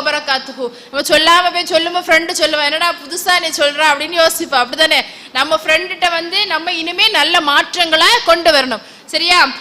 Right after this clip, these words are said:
அப்ப சலாமை வ-, பரப்புதல் என்பது ஒரு, ஒரு துவா சொல்றது மாதிரி. நம்ம ஃப்ரெண்டை சந்திக்கும் போதும் சரி, யாரை சந்திச்சாலும் சரி, நம்ம ஃபர்ஸ்ட் என்ன சொல்லணும்? சலாமை சொல்லிதான் நம்முடைய ஃப்ரெண்ட்ஷிப்பை வந்து ஆரம்பிக்க வேண்டும்.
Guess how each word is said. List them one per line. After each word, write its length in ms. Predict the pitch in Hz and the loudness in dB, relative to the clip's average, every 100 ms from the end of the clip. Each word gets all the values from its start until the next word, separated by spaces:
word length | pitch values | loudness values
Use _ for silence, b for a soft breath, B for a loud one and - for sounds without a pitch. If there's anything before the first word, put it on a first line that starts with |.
| - | -10
அப்ப 160 | 277 311 | -2 0
சலாமை 600 | 330 311 392 440 453 403 | 2 4 6 4 4 0
வ-, 80 | 339 | 2
பரப்புதல் 460 | 320 320 339 359 339 | 2 2 0 -2 0
என்பது 560 | 294 294 294 330 494 359 | 0 0 -2 0 0 0
ஒரு, 340 | 320 349 - 247 | -4 -6 -10 -6
ஒரு 260 | 269 311 | -6 -4
துவா 380 | 339 294 392 480 | -8 -2 0 2
சொல்றது 400 | 427 339 311 294 | 0 -2 0 0
மாதிரி. 200 | 262 254 | -2 -2
நம்ம 160 | 262 277 | -2 -4
ஃப்ரெண்டை 260 | 302 311 339 | -4 -2 -2
சந்திக்கும் 460 | 339 285 302 311 | -4 -6 -8 -8
போதும் 260 | 285 277 269 | -4 -4 -2
சரி, 400 | 277 269 392 - B 262 | -2 2 2 0 B 0
யாரை 380 | 285 359 480 494 | 4 4 4 2
சந்திச்சாலும் 500 | 370 359 359 339 330 | -2 -2 0 0 0
சரி, 240 | 330 330 | -2 -2
நம்ம 160 | 415 415 | -2 -2
ஃபர்ஸ்ட் 260 | 359 330 392 | -4 -4 -4
என்ன 200 | 349 370 | -4 -4
சொல்லணும்? 460 | 359 320 277 220 202 - B B B - | -4 -4 -6 -8 -14 -20 B B B -2
சலாமை 480 | 330 349 427 440 403 | 2 4 4 4 0
சொல்லிதான் 600 | 339 311 311 311 381 494 - | -2 -2 2 2 4 2 -4
நம்முடைய 220 | 285 311 311 | -2 2 4
ஃப்ரெண்ட்ஷிப்பை 480 | 320 339 - 370 320 | 4 0 -2 2 2
வந்து 400 | 285 294 392 - | 2 2 2 2
ஆரம்பிக்க 560 | - 294 339 330 302 330 | 4 4 4 2 0 0
வேண்டும். 360 | 285 262 254 | 2 0 -2